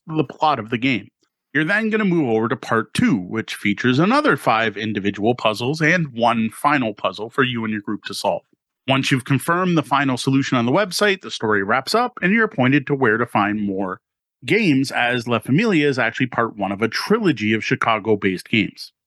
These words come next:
Now, despite this, La Familia does tell a complete story. It's not like you're left with a cliffhanger at the end, though I will admit it did leave us kinda wanting more.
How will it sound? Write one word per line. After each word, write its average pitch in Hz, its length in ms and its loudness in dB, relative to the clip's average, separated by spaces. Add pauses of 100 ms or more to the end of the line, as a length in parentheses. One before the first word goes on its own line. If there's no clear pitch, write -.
(280)
Now, 143 100 2
despite 226 480 0
this, 113 240 0
La 127 100 2
Familia 175 360 2
does 147 360 0
tell 139 260 0
a 131 100 2
complete 127 400 0
story. 90 360 0
It's - 120 -10
not 123 180 0
like 143 200 0
you're 147 100 4
left 131 300 2
with 131 120 2
a 117 60 -2
cliffhanger 117 640 0
at 107 100 -2
the 139 120 -2
end, 180 360 -4 (360)
though 226 100 2
I 254 120 2
will 240 220 0
admit 160 280 0
it 147 140 0
did 120 320 -4
leave 113 240 0
us 110 160 -2
kinda 107 180 -2
wanting 101 580 -2
more. 113 320 0